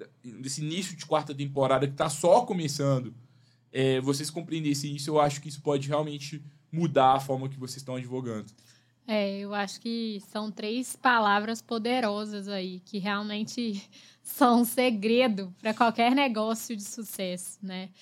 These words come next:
Speaker 2: Seja advocacia, seja, é, a empresa mesmo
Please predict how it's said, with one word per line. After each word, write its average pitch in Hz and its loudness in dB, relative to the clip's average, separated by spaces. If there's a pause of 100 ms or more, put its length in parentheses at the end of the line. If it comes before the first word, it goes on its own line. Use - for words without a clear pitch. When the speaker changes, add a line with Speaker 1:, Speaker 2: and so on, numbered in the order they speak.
(180)
Speaker 2:
Seja 214 -2
advocacia, 202 -2
seja, 196 -2 (460)
é, 196 2 (140)
a 202 -6
empresa 220 0
mesmo 196 -2